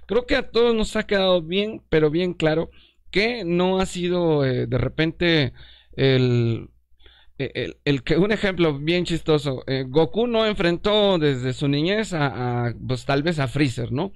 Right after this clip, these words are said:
Fue liberando su, su, su valor a través de confrontar enemigos pequeños, a través de, o, o estando a su nivel, y, y fue confrontando, o, él como guerrero, eh, pues, eh, estos enemigos que de repente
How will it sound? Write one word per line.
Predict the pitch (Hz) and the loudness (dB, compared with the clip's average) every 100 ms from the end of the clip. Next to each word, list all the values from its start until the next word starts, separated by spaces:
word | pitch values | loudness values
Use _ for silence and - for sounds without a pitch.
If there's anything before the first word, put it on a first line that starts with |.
| - - - - | -16 -20 -20 -2
Fue | 220 254 | 0 2
liberando | 269 247 185 196 214 214 185 139 | 0 2 2 2 2 2 2 0
su, | 143 143 135 120 | -4 -4 -2 -4
su, | 127 147 135 131 123 123 | -6 -4 -4 -4 -4 -6
su | 117 135 | -6 -2
valor | 139 143 175 - - - - | 0 2 0 -2 -12 -20 -16
a | - 139 | -6 -4
través | - 156 180 | -2 0 0
de | 190 - | -2 0
confrontar | 165 143 143 131 165 | 0 2 0 0 0
enemigos | 175 156 143 151 151 | 0 0 0 -2 -4
pequeños, | - - 151 165 233 - - - - | -6 -4 -2 -2 -6 -12 -20 -20 -12
a | - | -8
través | 117 147 160 165 | -2 0 0 2
de, | 190 | 0
o, | 151 127 135 | 2 2 0
o | - 139 | 0 -2
estando | 131 147 170 | 0 -2 0
a | 175 | 0
su | 170 143 | 0 0
nivel, | 135 151 262 - - _ _ - | 0 0 -2 -6 -20 _ _ -6
y, | 151 | -4
y | - | -2
fue | 147 180 | -2 -2
confrontando, | 185 240 214 175 160 180 185 | -2 -2 0 0 0 -2 0
o, | 180 165 135 - 131 | 0 0 0 -2 -2
él | 131 160 | 0 0
como | - 175 143 | 0 -2 2
guerrero, | 135 131 147 156 165 | 2 2 2 4 4
eh, | 147 123 117 107 - | 2 0 -4 -8 -10
pues, | 127 - - | -10 -8 -10
eh, | 131 - - | -10 -10 -6
estos | 156 175 175 | -6 -4 0
enemigos | 143 135 156 156 - | 0 2 0 -2 0
que | 135 | 0
de | |
repente | 123 123 147 151 165 151 | 2 0 -2 -2 0 0